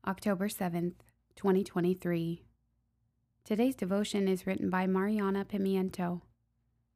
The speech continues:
The Son reveals the Father. No one knows the Son except the Father, and no one knows the Father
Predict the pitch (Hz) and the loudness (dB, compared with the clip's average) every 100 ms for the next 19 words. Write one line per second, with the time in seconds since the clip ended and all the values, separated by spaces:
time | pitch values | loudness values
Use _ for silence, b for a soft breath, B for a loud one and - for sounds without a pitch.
0 | _ _ _ 196 190 - 220 226 226 226 | _ _ _ -10 -8 -2 0 2 0 0
1 | 233 - 202 190 185 196 196 196 185 - | -4 -8 -4 -2 0 0 0 -4 -6 -8
2 | 185 - 160 156 160 160 - _ _ _ | -8 -6 -6 -4 -6 -8 -14 _ _ _
3 | _ _ _ _ _ _ _ _ _ _ | _ _ _ _ _ _ _ _ _ _
4 | _ _ _ _ _ _ - 185 226 269 | _ _ _ _ _ _ -6 -2 2 4
5 | 262 226 233 233 214 - 196 185 180 180 | 4 4 0 0 -4 0 2 2 0 -4
6 | _ _ _ - - 202 190 190 185 175 | _ _ _ -12 -6 -4 -4 -8 -4 -4
7 | 175 165 170 170 _ _ _ _ _ _ | -2 -4 -6 -10 _ _ _ _ _ _
8 | _ _ _ _ - 190 190 208 190 175 | _ _ _ _ -4 2 4 4 4 4
9 | 170 175 170 175 196 208 196 170 165 185 | 4 2 0 -4 0 0 0 -2 -4 -6